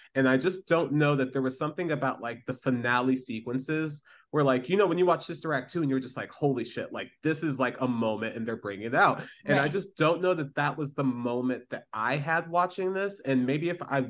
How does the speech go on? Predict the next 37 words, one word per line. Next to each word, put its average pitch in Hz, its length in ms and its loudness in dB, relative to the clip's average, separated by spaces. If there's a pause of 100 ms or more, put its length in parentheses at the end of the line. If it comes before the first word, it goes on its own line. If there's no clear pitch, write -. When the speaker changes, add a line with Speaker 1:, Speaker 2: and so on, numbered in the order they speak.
Speaker 1:
were 127 220 0
more 143 260 0
into 123 220 -6
marching 117 380 -4
bands, 123 180 -2
I 120 60 -2
would 120 100 -6
be 127 80 -2
able 120 140 -2
to, 110 100 -2
like, 113 240 -8
pick 226 220 -10
up 165 240 0
on, 127 160 -2
like, 120 260 -4 (260)
the 135 80 0
complexities 127 720 0
of 117 140 -4
things 120 220 -4
that 117 120 -6
they 117 80 -4
were 113 120 -4
throwing 113 340 -4
out 107 200 -6
there 120 140 -2
in 120 60 -2
those 120 160 -6
final 123 240 -4
battles. 131 240 -2
But - 160 -2
it 247 100 6
was 359 100 2
just 370 140 0
all 233 220 2
kind 240 160 0
of 226 160 0
equally 190 520 -2